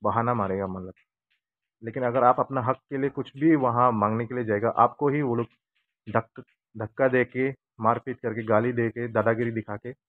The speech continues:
आप लोग को ही वो करेंगे। तो जितना ज़्यादा हो सकता है आप लोग वो चाय बागान से दूर रहो, मतलब।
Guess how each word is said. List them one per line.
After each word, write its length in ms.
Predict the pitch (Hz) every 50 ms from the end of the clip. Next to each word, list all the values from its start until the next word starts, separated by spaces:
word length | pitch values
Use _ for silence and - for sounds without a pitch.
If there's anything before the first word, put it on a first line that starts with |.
| _ _ _ _ _ _ _ - -
आप 120 | 110 -
लोग 100 | 123 123
को 80 | - 131
ही 80 | 127 123
वो 160 | 117 104 98
करेंगे। 280 | 95 98 92 92 101
तो 140 | 98 - 107
जितना 500 | 110 _ _ _ - 123 _ 139 160 170
ज़्यादा 220 | 156 151 139 143 131
हो 140 | 123 131
सकता 280 | 123 - 117 - - -
है 80 | 98 110
आप 80 | -
लोग 100 | 120 117
वो 100 | 120 117
चाय 220 | - - 120 123 120
बागान 280 | 117 113 110 117 117
से 120 | 113 127 113
दूर 260 | 104 113 120 113 104
रहो, 120 | 98 92
मतलब। 260 | 92 90 87 90 92